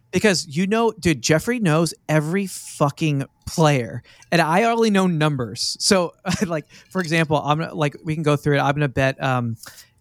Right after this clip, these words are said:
Kansas State, right? I still don't know number four's number. He's good, but I always call him number four. Like, I don't, I only know the numbers.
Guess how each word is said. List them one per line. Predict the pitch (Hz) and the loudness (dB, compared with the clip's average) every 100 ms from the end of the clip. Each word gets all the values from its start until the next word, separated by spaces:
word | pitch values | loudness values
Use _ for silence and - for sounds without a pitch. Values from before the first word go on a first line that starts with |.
| - | -2
Kansas | 165 156 147 | 2 2 2
State, | - 139 113 | 2 0 -2
right? | 135 127 147 - _ - | -4 -2 -4 -6 _ 0
I | |
still | 170 - - 196 | 2 2 4 4
don't | 208 180 | 4 2
know | 165 | 2
number | 160 147 | 2 -2
four's | 127 151 139 131 117 | -4 -4 0 0 0
number. | 139 123 117 104 - - | 0 2 0 -6 -8 0
He's | 170 | 2
good, | 139 269 269 226 - | 4 6 6 2 -4
but | 170 | -2
I | 160 | 0
always | 185 - | 0 -2
call | 180 | -2
him | 170 | 0
number | 156 151 | 0 0
four. | 139 156 151 147 151 | -2 2 4 4 2
Like, | 151 | 0
I | 139 | 0
don't, | 151 - | 0 0
I | |
only | 151 185 | 0 0
know | 175 | 0
the | 170 | 0
numbers. | 147 143 147 147 | 0 2 2 2